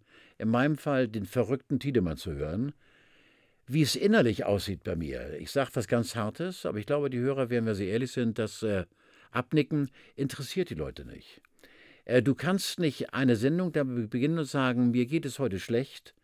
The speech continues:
und zwar nicht, weil ich gesoffen hab oder Drogen genommen habe, beides, äh, hab ich mal gemacht, sondern weil ich seelisch belastet bin. Das interessiert die Leute nicht.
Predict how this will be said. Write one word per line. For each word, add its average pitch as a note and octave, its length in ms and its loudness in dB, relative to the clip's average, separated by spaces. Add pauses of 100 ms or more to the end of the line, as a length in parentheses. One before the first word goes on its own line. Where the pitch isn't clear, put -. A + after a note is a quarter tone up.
(400)
und A#2 140 -2
zwar C3 180 2
nicht, C#3+ 300 2
weil A#2 120 2
ich G2+ 100 -2
gesoffen G2+ 460 -2
hab - 320 -16 (840)
oder G#2 240 2
Drogen C#3 260 8
genommen E2+ 260 4
habe, C2 440 -4
beides, F2+ 420 -2
äh, D2+ 240 -2 (220)
hab - 100 -4
ich F2+ 100 -4
mal E2 120 -4
gemacht, G2+ 380 -6 (420)
sondern B2+ 340 4
weil C3+ 160 4
ich - 240 -2 (140)
seelisch F3 480 4
belastet F2+ 420 -4
bin. - 300 -14 (760)
Das - 200 -8
interessiert C#3 440 -2
die - 40 -12
Leute B1+ 240 -12
nicht. - 280 -20